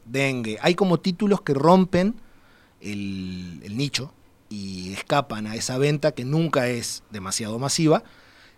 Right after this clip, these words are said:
y llegan a librerías y pasa algo, hay como un fenómeno y se vende,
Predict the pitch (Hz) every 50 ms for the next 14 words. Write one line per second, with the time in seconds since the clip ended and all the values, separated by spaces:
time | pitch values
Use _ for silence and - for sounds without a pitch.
0 | _ _ _ _ - 165 135 - 160 156 147 147 143 143 143 143 147 151 175 196
1 | 196 190 190 185 - 165 - - 175 170 - 160 160 170 156 139 120 104 98 90
2 | 127 135 131 139 131 131 127 127 123 117 - - 123 127 143 147 147 147 151 151
3 | 151 160 160 165 165 147 - - 110 113 123 131 139 135 123 113 101 98 95 90